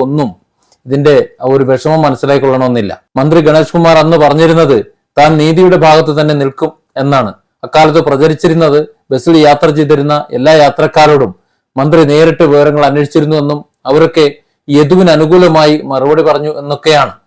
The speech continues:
പക്ഷെ പിന്നീട്, ആ, കെ എസ് ആർ ടി സിയുടെ വിജിലൻസ് വിഭാഗം അന്വേഷിച്ച് യദു കുറ്റക്കാരനല്ല, പ്രാഥമികമായി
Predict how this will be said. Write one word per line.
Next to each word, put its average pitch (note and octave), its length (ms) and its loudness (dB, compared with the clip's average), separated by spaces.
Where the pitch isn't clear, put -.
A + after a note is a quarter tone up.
പക്ഷെ D#3 180 -2
പിന്നീട്, F3+ 320 2
ആ, C#3 40 -2
കെ D#3 140 2
എസ് D#3+ 160 0
ആർ F#3 100 4
ടി E3+ 100 -2
സിയുടെ E3+ 220 2
വിജിലൻസ് D#3+ 380 -2
വിഭാഗം D#3+ 440 0
അന്വേഷിച്ച് D3+ 420 -2
യദു C#3+ 200 2
കുറ്റക്കാരനല്ല, D#3 720 2
പ്രാഥമികമായി D#3 640 0